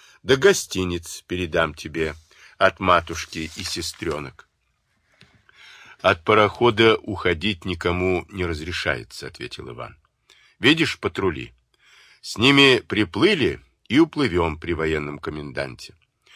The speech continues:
У нас и так по пути следования сбежали семеро из команды. И даже повар дунул с тремя матросами. Отвязали шлюпку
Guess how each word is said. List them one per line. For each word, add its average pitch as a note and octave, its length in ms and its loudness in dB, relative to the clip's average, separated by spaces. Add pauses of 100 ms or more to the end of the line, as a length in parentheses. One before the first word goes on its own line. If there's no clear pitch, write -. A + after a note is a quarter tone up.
(260)
У G#2 100 0
нас C#3 460 4
и A#2+ 140 -4
так G2 300 4
по F2+ 120 -6
пути F2+ 360 -8
следования F2+ 840 -2
сбежали E2+ 640 0
семеро C#2+ 460 -6
из - 120 -12
команды. B1 520 -10 (500)
И G#2+ 80 -2
даже C3 300 6
повар B2 580 4 (400)
дунул G2+ 480 4
с - 120 -8
тремя F2+ 320 0
матросами. D#2 680 -8 (600)
Отвязали D#3+ 640 6
шлюпку - 600 -10